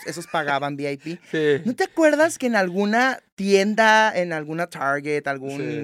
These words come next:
Speaker 1: Walmart allá, ya dije marcas, pero X somos pochos,
Speaker 2: <laughs>
Speaker 1: había como unas cosas que metías dos monedas de coras, o sea, dos cincuenta centavos, y te
Speaker 2: Sí.
Speaker 1: salían unos cholitos?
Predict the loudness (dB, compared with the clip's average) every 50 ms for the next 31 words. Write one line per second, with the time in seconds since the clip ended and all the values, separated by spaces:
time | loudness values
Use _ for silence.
0 | -6 -4 -2 -2 -2 -2 -2 -4 -4 -4 -4 -4 -4 -4 -4 -4 -4 -6 -8 -10
1 | -10 -10 -10 -8 -8 -8 -6 -6 -6 -6 -6 -10 -10 -8 -8 -8 -8 -6 -8 -10
2 | -8 -8 -12 -14 -12 -10 -10 -10 -12 -12 _ -12 -12 -10 -12 -12 -14 -16 -14 -8
3 | -6 -6 -6 -6 -12 -20 _ _ _ _ _ -20 _ _ _ _ _ _ _ _
4 | _ _ _ _ -2 -2 0 2 2 2 2 2 0 0 2 2 2 2 2 0
5 | 0 0 0 0 0 -2 -4 -8 -14 _ _ _ _ _ _ -6 -4 -4 -2 -4
6 | -6 -6 -6 -6 -8 -6 -6 -6 -8 -2 0 0 0 0 -4 -4 -4 -2 -2 -2
7 | -2 -2 -2 -2 -2 -2 -2 -4 -4 -6 -6 -6 _ -2 0 0 0 0 -2 -6
8 | -8 -8 -8 -6 -6 -8 -6 -6 -8 -6 -4 -4 -4 -4 -6 -8 -8 -8 -8 -4
9 | -2 -2 0 0 -2 -2 -4 -6 -8 -6 -6 -6 -6 -6 -6 -6 -6 -4 -4 -4
10 | -4 -6 -6 -8 -6 -6 -6 -6 -8 -10 -12 -12 -10 -10 -10 -10 -12 -18